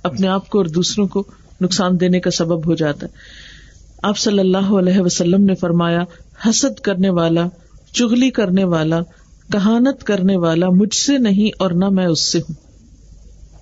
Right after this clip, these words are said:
یعنی آپ نے اس سے برات کا اظہار کر دیا، مجھ سے کوئی تعلق نہیں ایسے لوگوں کا۔ تو قیامت کے دن آپ شفاعت کیسے کریں گے ایسے لوگوں کی جن کو آپ اپنا مانتے ہی نہیں؟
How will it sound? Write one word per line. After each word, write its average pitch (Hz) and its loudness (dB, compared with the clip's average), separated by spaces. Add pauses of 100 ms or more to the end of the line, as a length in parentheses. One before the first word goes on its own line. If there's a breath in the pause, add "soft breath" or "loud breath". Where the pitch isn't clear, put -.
(140)
یعنی 196 2
آپ 226 0
نے 247 2
اس 247 0
سے 254 0
برات 196 -2
کا 220 0
اظہار 175 0
کر 165 -2
دیا، 156 -2
مجھ 233 2
سے 277 -2
کوئی 285 0
تعلق 214 0
نہیں 190 2
ایسے 170 0
لوگوں 160 0
کا۔ - -8 (800 soft breath)
تو 202 -2
قیامت 214 0
کے 240 0
دن 220 0
آپ 220 -2
شفاعت 208 -2
کیسے 208 0
کریں 254 0
گے 254 2
ایسے 220 0
لوگوں 208 0
کی 220 -2
جن 202 0
کو 220 -2
آپ 196 -2
اپنا 208 0 (360 loud breath)
مانتے 202 0
ہی 262 2
نہیں؟ 202 -2